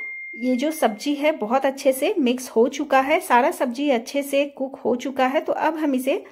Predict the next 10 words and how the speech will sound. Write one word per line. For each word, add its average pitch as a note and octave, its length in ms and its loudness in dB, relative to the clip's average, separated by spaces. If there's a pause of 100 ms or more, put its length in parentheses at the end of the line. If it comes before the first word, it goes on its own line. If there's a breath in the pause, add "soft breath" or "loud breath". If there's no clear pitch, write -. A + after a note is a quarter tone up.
(360 loud breath)
साइड B3+ 380 2
में C#4 160 2
रखेंगे C#4 500 0
और D#4+ 400 2
बनाने A#3 440 2
के E4+ 140 -2
प्रोसेस A3+ 520 0
में A3+ 100 0
चलते A3 360 0
हैं। A#3 360 -2